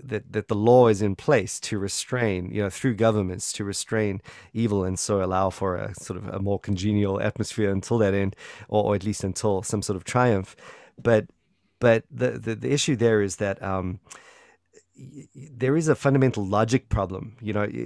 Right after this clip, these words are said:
it's, it's like saying that, I mean, that would work, as Moo pointed out, I thought very well, uh, that whole idea would work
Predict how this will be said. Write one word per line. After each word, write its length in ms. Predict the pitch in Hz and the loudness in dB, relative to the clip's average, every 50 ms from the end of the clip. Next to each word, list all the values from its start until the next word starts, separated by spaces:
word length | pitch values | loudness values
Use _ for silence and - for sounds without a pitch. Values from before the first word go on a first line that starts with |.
| - - | -8 -10
it's, 120 | - - - | -10 -10 -8
it's 220 | 135 131 - - 135 | -8 -6 -4 0 0
like 160 | 127 120 - | 0 0 0
saying 340 | - - 143 139 135 131 120 | 2 4 4 6 6 6 6
that, 180 | 117 110 110 - _ - 135 | 4 2 0 -2 _ -8 -4
I 60 | 113 | 0
mean, 140 | 120 127 123 | 2 2 4
that 140 | 143 156 170 | 4 4 4
would 140 | 180 143 | 2 2
work, 300 | 113 113 131 123 107 - | 2 4 4 4 4 4
as 160 | 123 123 113 117 | 2 0 2 2
Moo 220 | 117 120 127 131 | 2 2 2 2
pointed 360 | - - 120 107 98 - 95 95 | 0 0 -2 -2 -2 -2 -4 -6
out, 160 | 92 92 95 | -6 -6 -6
I 60 | 98 | -8
thought 260 | - - 110 107 95 | -6 -6 -6 -6 -6
very 180 | 110 113 104 98 | -6 -6 -6 -4
well, 200 | 98 101 92 - - - - - - - - _ - | -4 -6 -6 -8 -12 -20 -20 -20 -20 -20 -14 _ -2
uh, 180 | 110 107 - - - 123 - 131 - 127 123 120 | -2 -2 -2 -4 -8 -14 -16 -16 -16 -18 -10 -2
that 160 | - 127 139 151 | 0 0 2 2
whole 220 | 131 139 156 147 | 4 4 6 6
idea 300 | 131 120 101 110 117 113 | 6 4 4 2 2 2
would 160 | 107 107 92 | 2 0 -2
work 460 | 95 101 110 110 104 98 - - - | -2 0 2 2 2 0 -2 -6 -20